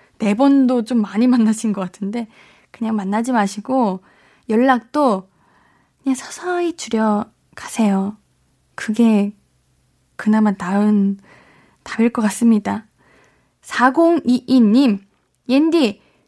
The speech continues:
카드 내역서가 날아왔는데 택시비를 너무 많이 쓴 거 있죠? 셀프 혼꾸녕 내고 이제 택시비 지출 줄이기로 결심했어요." 오, 택시비 많이 나와요.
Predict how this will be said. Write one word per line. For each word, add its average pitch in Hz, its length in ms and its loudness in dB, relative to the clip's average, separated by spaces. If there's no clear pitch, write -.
카드 403 260 0
내역서가 269 580 2
날아왔는데 220 840 0
택시비를 392 440 0
너무 233 240 4
많이 311 220 2
쓴 254 200 -2
거 214 120 -2
있죠? 269 400 -4
셀프 381 380 0
혼꾸녕 359 600 0
내고 254 460 0
이제 208 320 -4
택시비 269 520 -6
지출 233 520 -4
줄이기로 233 420 -2
결심했어요." 247 840 -2
오, 214 240 0
택시비 254 420 0
많이 202 260 0
나와요. 190 920 0